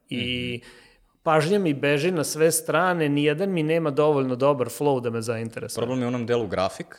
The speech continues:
Speaker 2: zato što
Speaker 1: Da.
Speaker 2: ljudi obično pokušaju da ga spakuju u neki društveni post, tipa u Instagram jedan, jedan
Speaker 1: Da.
Speaker 2: format ili tako dalje.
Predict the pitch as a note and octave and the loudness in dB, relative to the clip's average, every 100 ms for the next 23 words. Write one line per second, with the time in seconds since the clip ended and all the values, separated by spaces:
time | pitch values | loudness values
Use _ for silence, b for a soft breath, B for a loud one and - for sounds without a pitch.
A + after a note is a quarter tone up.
0 | _ A2 A2 B2+ A#2 B2 A#2+ B2 - A#2+ | _ -6 -2 0 0 0 -4 -6 -10 -6
1 | A#2+ A2+ - A2+ G2+ G2+ A#2 A#2 A2+ G#2+ | -6 -6 -6 -4 -4 -2 -2 -2 -2 -6
2 | G#2+ G2 G#2+ - - G2+ F#2+ F#2 F2 - | -6 -6 -6 -6 -8 -6 -6 -8 -10 -6
3 | F#2+ E2 - - F#2+ - F2 F2 F2+ F2+ | -4 -4 -6 -12 -12 -6 -6 -6 -8 -8
4 | - F#2 E2+ F2 F2 E2+ E2 E2+ E2 B2 | -8 -8 -6 -4 -4 -6 -8 -6 -6 -6
5 | G#2 D#2+ E2 E2 D#2 D#2 - D#2+ B2+ | -8 -10 -12 -16 -16 -16 -16 -16 -18